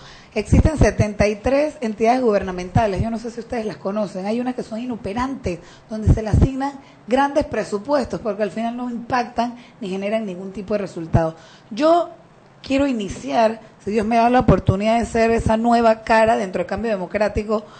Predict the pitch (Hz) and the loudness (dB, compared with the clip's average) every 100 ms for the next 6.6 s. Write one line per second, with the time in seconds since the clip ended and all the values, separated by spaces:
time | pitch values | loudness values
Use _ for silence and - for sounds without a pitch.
0 | - - 208 208 196 - 185 233 233 233 | -14 -4 0 0 2 2 4 4 4 4
1 | 233 - 233 254 226 233 226 214 202 233 | 6 4 4 0 -2 0 0 -4 -6 -8
2 | 208 190 170 220 233 254 - - - 226 | -8 -8 -2 2 2 -2 -18 -20 -10 -4
3 | 247 269 240 220 214 202 - 269 277 240 | -2 -2 -2 0 -2 -2 -6 -6 -4 -4
4 | 254 233 - 190 185 180 - 254 269 - | -4 -4 -2 0 0 -2 -2 -4 -4 -14
5 | - - - 233 - 302 339 359 427 - | -20 -2 4 4 4 2 2 2 -2 -4
6 | - - - 330 392 480 | -20 -12 -2 0 0 -4